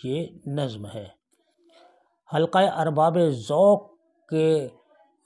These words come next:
रूह रवां मीरा जी, हल्का अरबाब ज़ौक़। मखदूम मोयुद्दीन की नज़्म है चाँद तारों का बन। अख्तरुल ईमान की मशहूर नज़्म है एक लड़का।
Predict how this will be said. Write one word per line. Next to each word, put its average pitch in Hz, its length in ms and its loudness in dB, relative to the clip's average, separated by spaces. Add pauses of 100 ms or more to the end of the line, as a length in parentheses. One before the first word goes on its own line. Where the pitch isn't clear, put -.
रूह 180 320 4
रवां 151 640 -2
मीरा 127 300 -4
जी, 113 260 -14 (280)
हल्का 127 240 -10
अरबाब 117 560 -12
ज़ौक़। 107 520 -14 (720)
मखदूम 170 400 2
मोयुद्दीन 190 1040 4 (340)
की 165 140 -4
नज़्म 165 360 0
है 170 460 0 (420)
चाँद 156 340 -2
तारों 127 420 -4
का 156 220 -2
बन। 117 340 -8 (840)
अख्तरुल 202 520 2
ईमान 180 340 2
की 196 160 -4
मशहूर 170 440 -2
नज़्म 160 320 -2
है 160 180 -2
एक 147 360 -4
लड़का। 107 440 -8